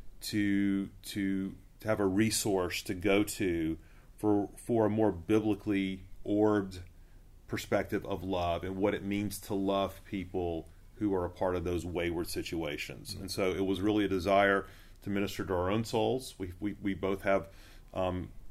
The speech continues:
Speaker 1: some of those prodigal situations in our, in our lives and ministries.
Speaker 2: Mm-hmm.
Speaker 1: It was a,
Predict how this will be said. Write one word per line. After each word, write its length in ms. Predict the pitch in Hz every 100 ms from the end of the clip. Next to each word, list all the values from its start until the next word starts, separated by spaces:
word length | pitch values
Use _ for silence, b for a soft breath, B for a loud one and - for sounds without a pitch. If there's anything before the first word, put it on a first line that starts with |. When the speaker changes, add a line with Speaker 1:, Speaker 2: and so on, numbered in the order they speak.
| -
Speaker 1:
some 200 | - 110
of 80 | 101
those 240 | 101 98
prodigal 420 | - 104 98 98
situations 760 | 95 104 - 98 98 - 98 92
in 240 | 95 95
our, 540 | 90 90 92 90 87 -
in 140 | 104 92
our 220 | 87 90
lives 420 | 92 92 95 87
and 100 | 90
ministries. 680 | 90 107 - 127 117 113 -
Speaker 2:
Mm-hmm. 220 | 92 90 98 B -
Speaker 1:
It 60 | 110
was 160 | 104
a, 140 | 92